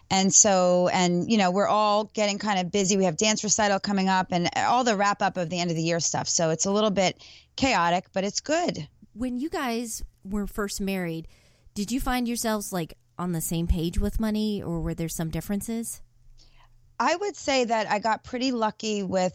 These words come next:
Speaker 1: my husband, Sean, that we were both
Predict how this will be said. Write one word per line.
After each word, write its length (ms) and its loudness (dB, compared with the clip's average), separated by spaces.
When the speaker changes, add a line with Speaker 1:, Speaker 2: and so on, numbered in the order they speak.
Speaker 1:
my 220 2
husband, 580 2
Sean, 320 4
that 160 4
we 140 4
were 340 2
both 560 0